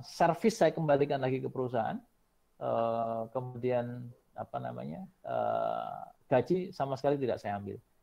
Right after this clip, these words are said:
Nah, ini, ini jadi satu, satu komitmen leadership seseorang sebenarnya. Dan ketika kita, eh, eh, menjadi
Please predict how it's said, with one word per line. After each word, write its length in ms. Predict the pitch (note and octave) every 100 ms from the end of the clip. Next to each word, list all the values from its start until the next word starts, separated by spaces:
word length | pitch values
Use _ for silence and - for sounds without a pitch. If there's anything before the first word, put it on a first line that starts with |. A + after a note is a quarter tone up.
| _
Nah, 160 | - C3 - F#3+
ini, 320 | C4 B3 - -
ini 240 | C4 F4
jadi 400 | E3+ D3 E3 F3
satu, 720 | E3+ F#3+ G#3 G#3 G#3 G#3 G3+
satu 720 | - G3 - G3 G3 G3 G3 - _ _ -
komitmen 640 | F#3+ A3+ - A3+ G3+ F#3 G#3+
leadership 560 | G3 F3 D3+ C3+ A#2 - _ _
seseorang 640 | - E3 D#3 G3 G#3+ F#3+ - E3
sebenarnya. 400 | D#3 F#3+ A3+ - - _ _ _
Dan 160 | C#3+ C#3+
ketika 400 | C#3+ D3 D3+ D3+
kita, 480 | D3+ D3+ C#3+ C#3+ C#3 _ _ _ -
eh, 480 | C3+ C3 C3 B2+ B2+ C3 _ _ _ _
eh, 500 | D3 C3 B2+ B2 B2 B2 C#3
menjadi 800 | D#3+ C3+ C3 C3 C#3 C3+ B2+